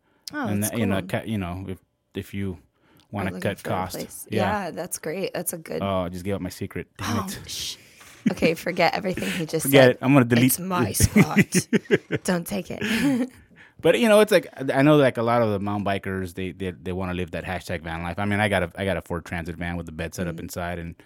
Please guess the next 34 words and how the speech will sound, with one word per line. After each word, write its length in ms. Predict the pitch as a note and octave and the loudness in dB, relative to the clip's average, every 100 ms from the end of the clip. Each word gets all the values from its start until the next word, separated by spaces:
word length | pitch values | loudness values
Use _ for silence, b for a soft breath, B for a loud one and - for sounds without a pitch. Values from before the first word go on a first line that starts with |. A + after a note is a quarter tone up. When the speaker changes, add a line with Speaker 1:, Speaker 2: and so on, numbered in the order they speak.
| - | -12
Speaker 1:
I 80 | F3 | -8
know, 120 | D#3+ | -4
that's 180 | D#3+ G3 | -4 -2
Speaker 2:
and 40 | |
Speaker 1:
where 180 | F3 F3 | 0 0
I, 220 | D#3+ - - | 0 -4 -6
when 340 | E3+ D#3+ D#3+ | -4 -4 -4
you 100 | D#3+ | -4
were 120 | D#3+ | -4
to 60 | D3+ | -4
park 320 | - F3 F3 | -4 -4 -2
out 80 | D3+ | 4
Speaker 2:
Yeah, 140 | C3 | 6
Speaker 1:
there, 40 | A#2 | 8
I 40 | |
was 60 | G#2+ | 8
Speaker 2:
right? 80 | A#2+ | 8
Speaker 1:
like, 80 | C#3 | 8
"Oh, 320 | F4 E4+ G3 - - | 6 6 2 -2 0
there's 200 | F4+ D4+ | 2 2
his 160 | D#4 | 0
van. 260 | C4+ C#4+ F3 | 2 0 2
Got 60 | |
Speaker 2:
Yeah. 300 | C#3+ C3+ G2+ - | 6 6 6 2
Speaker 1:
it. 100 | - - | -4 0
<laughs> 60 | - | 0
I'm 100 | D4+ | 4
in 20 | |
Speaker 2:
And 100 | C3 | 6
Speaker 1:
the 40 | |
right 140 | B2+ B2+ | 6 6
Speaker 2:
then, 40 | |
uh, 40 | A#2+ | 4
Speaker 1:
place." 200 | G2+ | 2